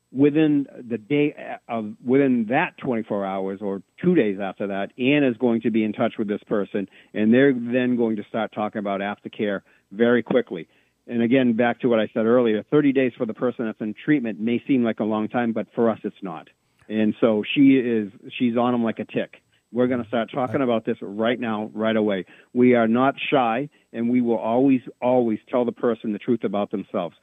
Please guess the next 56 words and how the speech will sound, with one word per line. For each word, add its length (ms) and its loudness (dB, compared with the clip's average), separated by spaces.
Unfortunately, 840 0
sometimes 460 -6
the 80 -6
truth 300 -4
is 100 -4
what 180 -2
hurts. 300 -4
You 80 -6
know, 140 -4
there's 100 -6
a 60 -4
lot 180 2
of 80 -4
things 220 -4
about 180 0
my 160 -2
life 320 -2
that, 280 -2
uh, 380 0
are 140 -4
true 420 2
that 140 2
I 100 2
don't 160 -2
love. 220 -2
I'm 140 -6
not 260 -6
six 180 -4
two. 240 2
I 160 2
don't 140 -2
weigh 120 -4
two 160 0
hundred 160 2
and 100 -4
twenty 260 -2
pounds, 400 -4
and 260 0
I 120 0
didn't 240 0
play 160 2
for 80 -6
the 100 0
Cowboys. 420 0
Um, 320 -4
I 140 2
don't 120 0
like 200 0
any 160 0
of 60 -4
those 240 -6
things, 240 -8
but 160 -2
nonetheless, 440 0
they're 100 -2
true. 360 0